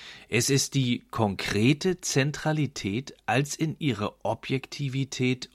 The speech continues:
unmittelbar verbreitete Allgemeinheit.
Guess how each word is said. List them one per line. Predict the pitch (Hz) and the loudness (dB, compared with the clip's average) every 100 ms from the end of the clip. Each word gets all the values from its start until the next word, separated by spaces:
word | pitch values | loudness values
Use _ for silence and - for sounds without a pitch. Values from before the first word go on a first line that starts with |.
| - | 2
unmittelbar | 147 151 160 151 156 143 165 117 - - | 6 6 4 2 0 4 2 2 -8 -16
verbreitete | - 76 - 80 92 98 110 101 113 120 - _ - | -8 -8 -6 -2 -2 0 -4 -6 -6 -6 -8 _ 0
Allgemeinheit. | 107 90 104 117 110 78 - - - - - | 2 0 -4 -4 -6 -10 -16 -20 -20 -20 -20